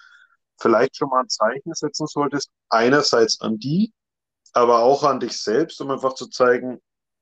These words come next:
oder dir selbst in den Kopf zu bringen, wir können die schlagen. Weil wenn ich da mit vier Niederlagen aus der Saison reingehe, ist es vielleicht im Hinterkopf und du gehst eben in so eine Serie schon mit einem schlechten Gefühl rein.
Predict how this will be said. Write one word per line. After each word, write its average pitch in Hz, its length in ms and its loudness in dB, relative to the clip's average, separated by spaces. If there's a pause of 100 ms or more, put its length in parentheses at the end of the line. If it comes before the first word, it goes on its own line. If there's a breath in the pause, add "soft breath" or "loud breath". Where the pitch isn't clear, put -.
(540)
oder 113 200 2
dir 107 240 -2
selbst 139 640 -2
in 135 80 -6
den 123 120 -8
Kopf 139 280 -8
zu - 180 -6
bringen, 139 260 -10
wir 110 140 -4
können 127 400 -4
die 101 100 -14
schlagen. 113 480 0
Weil 98 220 -4
wenn 104 100 -4
ich 110 80 -4
da 113 120 -4
mit 107 120 -2
vier 156 300 2
Niederlagen 160 480 2
aus 156 160 0
der 151 80 -6
Saison 147 360 -6
reingehe, 147 460 0 (1080 soft breath)
ist 139 220 2
es 139 120 0
vielleicht 131 340 2
im 131 140 -4
Hinterkopf 156 580 -6
und 143 140 -10
du 135 80 -12
gehst 139 280 -8
eben 139 140 -6
in 131 80 -6
so 131 120 -8
eine 131 120 -4
Serie 139 560 0 (920)
schon 123 220 0
mit 131 140 2
einem 135 80 0
schlechten 127 460 0
Gefühl 131 360 -2
rein. 95 140 2